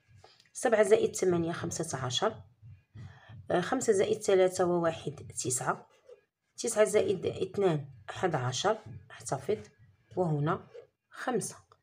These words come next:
نمر للعملية الثانية، وهي عملية طرح. سبعة آلاف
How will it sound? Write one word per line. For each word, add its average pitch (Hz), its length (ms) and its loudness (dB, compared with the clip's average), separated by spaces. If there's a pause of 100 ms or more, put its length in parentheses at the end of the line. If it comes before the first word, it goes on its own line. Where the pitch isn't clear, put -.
(360)
نمر 294 240 6
للعملية 202 600 8
الثانية، 170 800 0
وهي 175 360 2
عملية 165 540 0 (500)
طرح. - 360 -2 (960)
سبعة 202 460 2
آلاف 190 680 4